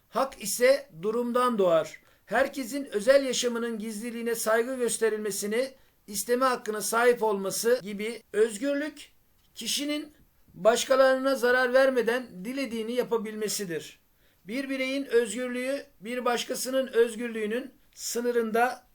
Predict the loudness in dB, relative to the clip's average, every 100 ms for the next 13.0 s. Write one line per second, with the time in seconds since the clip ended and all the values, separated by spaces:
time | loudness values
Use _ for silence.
0 | _ -8 -4 2 4 6 4 2 0 0
1 | 0 -2 -2 -4 -4 -4 2 4 6 4
2 | 2 4 4 4 -2 _ _ -12 -8 -6
3 | -4 -2 -2 -2 -6 -6 -6 0 2 2
4 | 2 -2 -2 2 2 2 0 0 0 -4
5 | -8 -16 _ _ 0 2 2 -2 -4 -6
6 | -8 -18 -12 -6 -2 0 2 2 4 2
7 | -2 _ _ _ _ -2 2 2 0 -2
8 | -2 2 4 4 4 2 2 0 4 4
9 | 2 -4 0 0 0 -6 -6 -2 2 2
10 | 2 -2 -2 -2 2 2 0 -4 -2 0
11 | -2 -4 -8 -10 -10 -6 -6 -6 -6 2
12 | 2 4 2 2 -2 -4 -4 -4 -4 -4